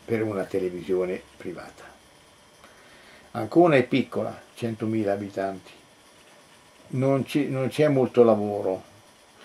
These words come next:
e quindi molti, so-, sì, ci sono disoccupati, d'accordo, però il lavoro, ehm, più che altro il lavoro è a livello,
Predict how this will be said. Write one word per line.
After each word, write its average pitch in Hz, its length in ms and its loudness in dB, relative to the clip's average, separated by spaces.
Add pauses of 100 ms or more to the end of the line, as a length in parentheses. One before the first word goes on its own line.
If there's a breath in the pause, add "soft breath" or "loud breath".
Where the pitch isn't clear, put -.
(400 soft breath)
e 107 420 0
quindi 120 1120 0
molti, 117 460 0
so-, - 200 -6
sì, 113 420 6
ci 104 120 -8
sono 131 180 2
disoccupati, 117 520 4
d'accordo, 110 440 6
però 127 240 4
il 113 120 6
lavoro, 113 540 4
ehm, 117 480 -4
più 131 140 -2
che 143 120 4
altro 139 360 8
il 110 80 4
lavoro 110 500 4
è 92 560 2
a 107 100 -2
livello, 98 640 0